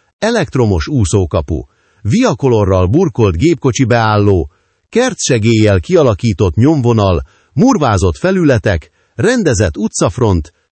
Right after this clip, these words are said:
tereprendezett udvar. Terasz kapcsolatok. A ház egyik különlegessége, hogy mindegyik hálószoba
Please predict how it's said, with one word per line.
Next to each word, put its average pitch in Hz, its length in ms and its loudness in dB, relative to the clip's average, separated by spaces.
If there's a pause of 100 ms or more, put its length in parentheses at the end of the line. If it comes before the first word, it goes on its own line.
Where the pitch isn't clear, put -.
tereprendezett 101 880 0
udvar. 82 540 0 (600)
Terasz 131 420 0
kapcsolatok. 85 800 -2 (540)
A 90 160 -2
ház 208 400 -2
egyik 143 380 -2
különlegessége, 110 1120 0 (160)
hogy 120 220 -2
mindegyik 160 580 0
hálószoba 131 760 0